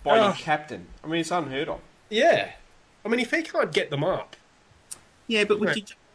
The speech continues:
Speaker 3: would you judge
Speaker 2: three
Speaker 3: Choco
Speaker 2: years
Speaker 3: by
Speaker 2: running.
Speaker 3: Nick Stevens? Would you judge Choco by Nick Stevens, for an ex-, as an example, you know? Um, it's, it's easy to pick a, a couple of players and say that they should be performing, but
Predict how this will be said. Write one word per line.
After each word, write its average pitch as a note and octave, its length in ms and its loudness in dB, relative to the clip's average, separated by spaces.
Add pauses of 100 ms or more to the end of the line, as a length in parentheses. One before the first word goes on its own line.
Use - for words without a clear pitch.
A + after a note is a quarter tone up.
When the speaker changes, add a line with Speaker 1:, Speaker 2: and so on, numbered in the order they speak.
(160)
Speaker 3:
would G3+ 140 -6
you G3+ 60 -4
judge G3+ 200 2
Speaker 2:
three A3 120 6
Speaker 3:
Choco G#3 140 0
Speaker 2:
years D3+ 180 -2
Speaker 3:
by C3 100 0
Speaker 2:
running. F#3+ 160 2
Speaker 3:
Nick - 80 -8
Stevens? - 640 -12 (580)
Would G3+ 120 -6
you G#3+ 60 -4
judge F#3+ 300 -2
Choco F#3 280 -2
by F3+ 180 -2
Nick - 160 -4
Stevens, G#3 600 -6 (100)
for G3 80 -8
an F#3+ 60 -2
ex-, F3+ 120 -4
as F3+ 140 -6
an F#3 80 0
example, F3+ 540 -4
you F#3 80 -8
know? F3 200 -4 (580)
Um, E3+ 480 -6 (400)
it's, - 640 -6
it's G3+ 240 -2
easy G3+ 200 -2
to F#3 80 -2
pick F#3 200 -8
a, E3 120 -4
a D#3+ 120 -6
couple F3+ 300 -8
of D#3+ 80 -16
players D#3+ 360 -2
and D#3 280 -6
say D#3+ 220 -4
that - 140 -6
they D#3 100 -4
should D#3 180 -8
be D#3 80 -8
performing, F#3+ 400 -6
but - 160 -6